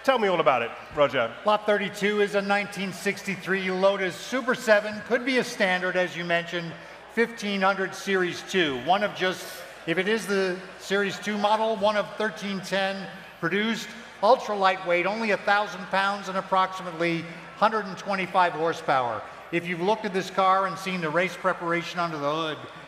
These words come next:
Speaker 2: it's a r-, real mini
Speaker 1: It really
Speaker 2: rocket
Speaker 1: is.
Speaker 2: ship, a, right, a, a real go-kart. Four-speed gearbox, racing belts, ready to go.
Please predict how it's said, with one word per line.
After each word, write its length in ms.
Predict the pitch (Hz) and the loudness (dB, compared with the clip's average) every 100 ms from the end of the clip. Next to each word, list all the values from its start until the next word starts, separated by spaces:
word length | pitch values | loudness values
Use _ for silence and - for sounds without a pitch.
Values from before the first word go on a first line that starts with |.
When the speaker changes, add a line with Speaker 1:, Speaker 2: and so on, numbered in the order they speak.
| - | -6
Speaker 2:
it's 200 | 175 170 | -4 -2
a 60 | 165 | -2
r-, 200 | 151 156 143 | -2 -4 -2
real 320 | 185 165 151 | 0 2 0
mini 300 | 151 170 160 | -2 -2 -2
Speaker 1:
It 40 | |
really 100 | 147 | 2
Speaker 2:
rocket 260 | 156 139 120 | 4 4 0
Speaker 1:
is. 80 | 123 | -6
Speaker 2:
ship, 260 | - 127 - - - - | -4 -4 -4 -12 -16 -12
a, 60 | 143 | -4
right, 240 | 160 196 | 2 2
a, 80 | 180 - - | 2 -6 -8
a 100 | 139 | -6
real 240 | 131 208 190 | 0 0 2
go-kart. 500 | 160 156 - 135 101 - - - | 2 2 2 0 0 -6 -12 -6
Four-speed 460 | 190 214 - 208 196 151 | 4 4 4 -4 -4 0
gearbox, 680 | 190 180 185 185 - - - - - | 2 6 6 6 2 -8 -12 -14 -2
racing 440 | 175 208 - 190 | 2 2 0 -4
belts, 520 | 160 170 170 170 - - - - 139 | 4 6 6 0 -8 -14 -16 -16 -8
ready 320 | 147 196 180 170 | 0 2 2 -4
to 160 | 160 | -6
go. 260 | 131 127 | -2 0